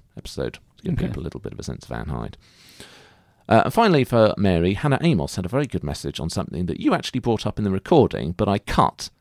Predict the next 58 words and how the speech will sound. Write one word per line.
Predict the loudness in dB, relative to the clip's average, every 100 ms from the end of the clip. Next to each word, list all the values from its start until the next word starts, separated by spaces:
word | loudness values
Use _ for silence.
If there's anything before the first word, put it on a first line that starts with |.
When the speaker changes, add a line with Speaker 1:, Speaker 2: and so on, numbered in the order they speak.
| _
Speaker 1:
because | -8 2
I | 2
wasn't | 2 -2
sure | 2 2
if | 2
your | -2 -4
sort | -6
of | -4 -6
Rex | -6 -6
fact | -4
was | -4 -8
correct | -2 0 0 -4
or | -2
not, | -2
and | -2
I | -4
couldn't | -6 -6
be | -6
bothered | -6 -8 -4
to | -4 -4 _ _
fact | 0 0 0
check | -4 -2 -6
it. | -12 _ _ _ _ _ _ -20 -8
Speaker 2:
Okay. | -8 -6 -6 -6 -8 -16 0
Speaker 1:
And | 4 6
I |
hadn't | 6 4
reacted | 6 4 2 -2 2
well | 4 4
enough | 0 -4
at | -8
the |
time | -4 -2 -2
that | -2
if | -4
it | -6
was | -6 -8
true, | -6 -4 -4
then | -4 -8
it, | -8 _
I | -10
didn't | -8 -10 -14 _ _ _ -20 -20 _ _ _ _ _
give | -4
Speaker 2:
Yeah. | -2
Speaker 1:
it | -4
a |
bit | -8 -10
more | -10
of | -6
a |
boost. | -8 -8 -20 0
Anyway, | 4 4 2 0
what | 4 6
you | 6
said | 6 6
was | 4
correct, | 4 4 4 -2
so | 4 4